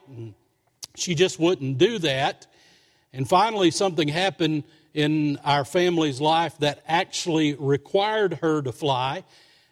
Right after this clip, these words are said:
And from that point forward, she sort of liked it. But up until that point,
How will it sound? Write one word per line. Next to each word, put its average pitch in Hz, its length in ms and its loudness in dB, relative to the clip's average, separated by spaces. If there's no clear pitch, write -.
And 160 500 -2
from 165 140 0
that 180 260 0
point 185 320 -4
forward, 185 500 0
she - 160 -8
sort 202 260 2
of 185 100 -2
liked 220 380 0
it. 156 160 0
But 156 140 2
up 196 260 0
until 262 560 -2
that 185 340 0
point, 139 420 -2